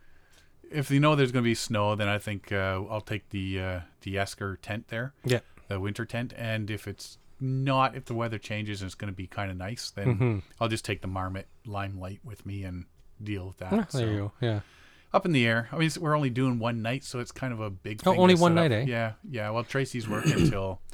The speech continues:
Speaker 2: So the,
Speaker 1: Friday,
Speaker 2: is
Speaker 1: so.
Speaker 2: it s-, a Saturday night is the Halloween in the park, or
Speaker 1: Yeah.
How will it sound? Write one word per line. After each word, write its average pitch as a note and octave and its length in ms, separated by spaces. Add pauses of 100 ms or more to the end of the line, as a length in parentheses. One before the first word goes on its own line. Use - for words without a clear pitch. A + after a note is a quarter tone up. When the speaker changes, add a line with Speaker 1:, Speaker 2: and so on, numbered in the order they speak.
(120)
Speaker 2:
So E3+ 180
the, C#3+ 40
Speaker 1:
Friday, C3+ 420
Speaker 2:
is C3 200
Speaker 1:
so. C3+ 80
Speaker 2:
it F#2 100 (640)
s-, - 240
a E3+ 100
Saturday D3+ 400
night D#3+ 180
is D3 140
the C#3 60
Halloween D3+ 340
in D3+ 60
the D3 80
park, - 340
or A#2+ 60
Speaker 1:
Yeah. G2+ 120